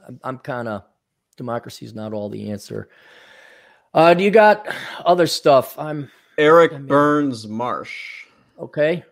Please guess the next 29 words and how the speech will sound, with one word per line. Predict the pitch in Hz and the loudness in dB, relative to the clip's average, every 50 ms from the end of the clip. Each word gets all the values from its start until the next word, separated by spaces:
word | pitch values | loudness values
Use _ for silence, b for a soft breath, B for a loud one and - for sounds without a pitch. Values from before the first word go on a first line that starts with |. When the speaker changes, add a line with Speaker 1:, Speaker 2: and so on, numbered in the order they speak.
| _ _ _ | _ _ _
Speaker 2:
See | - - - 127 | -20 -14 -10 -8
the | 127 | -8
next | 123 123 123 | -6 -4 -2
Speaker 1:
Go | 143 143 | 0 0
ahead, | 139 135 | 0 0
Speaker 2:
one? | 127 | 0
Speaker 1:
read | 127 127 117 | -4 -4 -4
it. | 107 101 | -2 0
Speaker 2:
Uh, | 131 120 110 110 113 b b b b b b b b | 2 2 2 0 -2 b b b b b b b b
five | _ 147 139 131 123 | _ 2 2 4 4
bucks. | 131 123 113 113 - - - - - - - | 4 2 2 0 -4 -12 -16 -16 -18 -8 -6
<laughs> | 131 - - - - - - - b b b b b b b | -6 -6 -6 -8 -12 -14 -14 -18 b b b b b b b
This | 151 180 214 208 - | 0 2 2 2 2
season, | - 220 233 226 202 233 226 | 4 2 2 4 4 4 4
the | 196 160 | 4 2
Vikings | 139 120 147 147 175 180 - 202 165 147 135 139 | 2 4 4 4 4 4 2 0 -2 -2 -2 -2
are | 139 | -6
so | 123 - - 175 175 180 | -8 -6 0 0 0 0
woke, | 151 135 147 170 175 151 135 127 127 - _ | 0 0 4 4 6 6 6 2 0 -4 _
they | 143 131 | -2 0
are | 131 135 | 0 -2
socially | 135 - - 170 175 190 190 - 190 180 165 147 | -4 -2 0 0 0 0 -2 -6 -6 -4 -4 -4
distancing | 113 - 151 170 170 - - 143 123 - - 127 127 131 135 | -4 -4 -6 -6 -6 -6 -10 -10 -10 -10 -10 -8 -8 -8 -8
from | 135 - 151 139 139 | -8 -6 -4 -2 0
the | 143 | 0
opponent's | 143 135 135 - - 170 190 214 220 214 214 - 202 | -2 -2 -4 -4 -2 -2 0 0 0 -2 -4 -6 -8
receivers. | 208 - - - - 285 330 381 311 185 151 123 104 73 - 139 147 123 - - | -10 -8 -8 -8 -6 -2 0 0 2 2 2 0 0 0 -4 -4 -4 -4 -4 -2
Speaker 1:
<laughs> | |
Speaker 2:
Yeah. | 196 208 202 - 269 294 - - - 294 294 202 - - 294 - 185 247 - - - 120 113 110 107 104 110 120 | -2 -4 -2 2 0 0 0 0 0 0 0 0 0 -2 -2 -2 0 2 2 4 4 6 6 4 4 2 0 -2